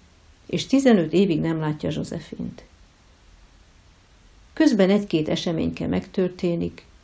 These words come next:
Bonapartéből Napóleon lesz, elfoglalja a világot, aztán mégiscsak bekövetkezik Waterloo és Szent Ilona. Tizenöt év múlva Válteszünk találkozik Joséphine-nel.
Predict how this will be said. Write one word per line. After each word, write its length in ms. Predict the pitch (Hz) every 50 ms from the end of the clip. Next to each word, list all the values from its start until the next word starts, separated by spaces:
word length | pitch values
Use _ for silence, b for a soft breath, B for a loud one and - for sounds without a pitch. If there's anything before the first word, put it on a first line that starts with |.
| _ _ _ _ _ - -
Bonapartéből 920 | 190 208 202 180 151 - 170 160 156 156 - - - 151 151 - 135 127
Napóleon 760 | - - 170 202 208 202 208 190 185 180 180 175 170 170 170 160
lesz, 420 | 160 156 170 160 - - - - - - _ _ -
elfoglalja 640 | 175 180 180 - - 175 156 156 165 160 165 - -
a 40 |
világot, 640 | 151 170 185 196 202 190 180 170 170 165 165 - - - _ - - _ _ - _ _ _ _ _ _ _ _ _ - _ - - _ _ -
aztán 420 | - 480 320 302 294 262 220 202
mégiscsak 440 | 196 190 180 180 175 - - 170 151
bekövetkezik 760 | 151 175 170 - 175 160 156 156 - - 170 160 156 - -
Waterloo 520 | 170 190 190 196 190 175 165 160 160 156
és 160 | - - 151 147
Szent 320 | - - - 139 151 143
Ilona. 400 | - - - - - - - - - - _ _ _ _ _ _ _ _ _ _ _ _ _ _ _ _ _ _ _ _ _ _ _ - _ _ _ - - - _ _ _ - - _ _ _ _
Tizenöt 500 | - 302 302 302 226 190 170 160 160 -
év 140 | 147 147 151
múlva 300 | 196 202 208 185 160 -
Válteszünk 640 | 156 165 190 202 202 202 175 - - 151 143 -
találkozik 680 | - - 165 165 160 151 147 151 - 156 151 156 156 156
Joséphine-nel. 760 | - - - - - - - - - - 50 - - - -